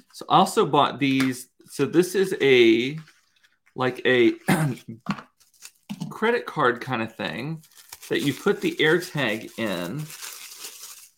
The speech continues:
It's about the thickness of a credit card. You put the AirTag in that, and then it goes in your wallet, and then that way it doesn't fall out. That's, that's, I think, the error I made, is I just had it loose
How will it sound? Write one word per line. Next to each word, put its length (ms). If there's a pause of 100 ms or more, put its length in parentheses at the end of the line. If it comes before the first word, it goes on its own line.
(340)
It's 120
about 200
the 80
thickness 360
of 60
a 60
credit 280
card. 320
You 60
put 180
the 160
AirTag 500
in 200
that, 380 (440)
and 120
then 100
it 120
goes 400
in 140
your 140
wallet, 500
and 140
then 140
that 260
way 360
it 240
doesn't 380
fall 240
out. 240
That's, 360
that's, 280
I 120
think, 240
the 180
error 260
I 80
made, 280
is 160
I 100
just 180
had 120
it 140
loose 460